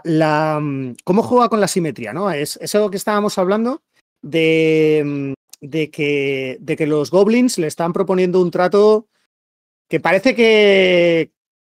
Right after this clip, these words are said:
que es una tontería de trato porque van a salir perdiendo, pero en realidad ellos saben muy bien lo que están diciendo, ¿no? Entonces, tú tienes una viñeta pa-, eh, unas viñetas partidas en dos, donde tienes el primer plano de la protagonista. Y en el diálogo tienes, en uno de los lados,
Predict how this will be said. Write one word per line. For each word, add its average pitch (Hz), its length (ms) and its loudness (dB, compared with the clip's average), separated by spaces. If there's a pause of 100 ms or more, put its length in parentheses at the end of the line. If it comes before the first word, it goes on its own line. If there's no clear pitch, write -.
(160)
que - 80 -4
es - 100 -4
una 196 120 0
tontería 175 380 2
de 156 60 0
trato 147 360 -2
porque 135 320 -6
van 151 160 -2
a - 20 -4
salir 151 240 -4
perdiendo, 175 380 0
pero 170 160 2
en 156 40 -2
realidad 151 320 0
ellos 202 140 4
saben 160 240 0
muy 151 140 -2
bien 135 120 -2
lo 127 60 -4
que 127 80 -10
están 123 220 -12
diciendo, 107 360 -14
¿no? 165 60 -6
Entonces, 185 320 -4 (300)
tú 202 120 0
tienes 202 300 2
una 208 140 0
viñeta 202 360 0
pa-, - 180 -8
eh, 156 540 -2
unas 190 320 -2 (120)
viñetas 180 360 -2
partidas 180 460 -2
en 180 140 -4
dos, 247 260 -6 (320)
donde 151 220 -4
tienes 208 260 -4
el 190 60 0
primer 185 280 -2
plano 208 280 -2
de 202 60 2
la 165 100 0
protagonista. 135 580 -8 (300)
Y 180 180 2
en 170 80 2
el 170 140 0
diálogo 240 420 2
tienes, 131 400 -6
en 170 80 -4
uno 233 180 0
de 233 100 2
los 226 200 0
lados, 117 480 -8